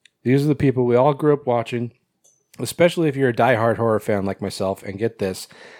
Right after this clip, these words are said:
the best part of it all is the movie is almost complete. We went right into production after completing Terrifier two with pretty much the same crew, including David Howard Thornton, uh, and Damien Leone.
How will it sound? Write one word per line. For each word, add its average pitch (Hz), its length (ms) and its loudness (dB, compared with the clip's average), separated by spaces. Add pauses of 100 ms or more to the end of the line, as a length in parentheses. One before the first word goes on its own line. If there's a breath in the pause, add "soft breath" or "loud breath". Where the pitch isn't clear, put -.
(200 loud breath)
the 110 100 -4
best 131 340 -2
part 151 240 2
of 120 120 -2
it 113 120 0
all 104 460 -4 (340)
is 113 180 -6
the 110 80 -6
movie 120 380 0
is 110 160 -6
almost 143 400 0
complete. 127 480 -2 (420)
We 117 100 -6
went 104 120 -6
right 143 180 0
into 196 140 0
production 156 480 0
after 135 240 -2
completing 127 380 0
Terrifier 113 520 -2
two 95 320 -4 (380 loud breath)
with - 180 -14
pretty 131 220 4
much 123 280 0
the 104 100 -8
same 147 360 2
crew, 117 460 2 (200 soft breath)
including 117 440 0
David 123 300 2
Howard 151 240 2
Thornton, 127 500 -2 (420 soft breath)
uh, 107 260 0
and 101 140 -2
Damien 127 340 2
Leone. 123 460 4